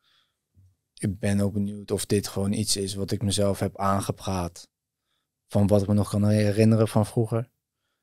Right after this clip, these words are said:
Ja, eh, of dat er nog, eh,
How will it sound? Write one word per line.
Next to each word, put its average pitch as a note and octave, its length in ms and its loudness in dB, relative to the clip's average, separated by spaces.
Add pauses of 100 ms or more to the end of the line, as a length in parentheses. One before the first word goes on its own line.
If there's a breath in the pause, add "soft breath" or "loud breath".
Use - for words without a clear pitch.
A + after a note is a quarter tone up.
(220)
Ja, - 260 -6
eh, G2+ 320 -4
of F#2 140 -8
dat F2+ 200 -4
er F#2+ 80 -4
nog, F#2 340 -4
eh, F2+ 920 -4